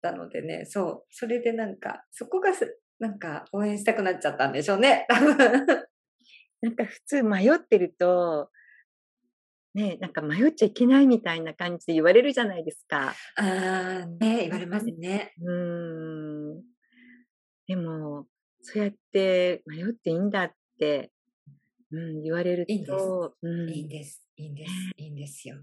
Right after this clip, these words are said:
Speaker 1: うん。いいんですよ。そう。
Speaker 2: 迷うこともね、大切ですよね。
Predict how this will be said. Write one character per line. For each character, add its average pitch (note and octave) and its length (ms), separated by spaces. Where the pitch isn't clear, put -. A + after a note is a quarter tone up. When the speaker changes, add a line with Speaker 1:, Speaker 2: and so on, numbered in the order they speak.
Speaker 1:
う D#3 40
ん。 D3+ 40
い - 840
い - 40
ん - 20
で D#3 140
す - 180
よ。 C#3+ 100
そ - 240
う。 D3 180
Speaker 2:
迷 F3+ 80
う G3 80
こ E3+ 140
と D#3+ 100
も D3 140
ね、 D3+ 100
大 D#3 100
切 - 220
で F#3+ 140
す - 160
よ D#3+ 80
ね。 D#3+ 320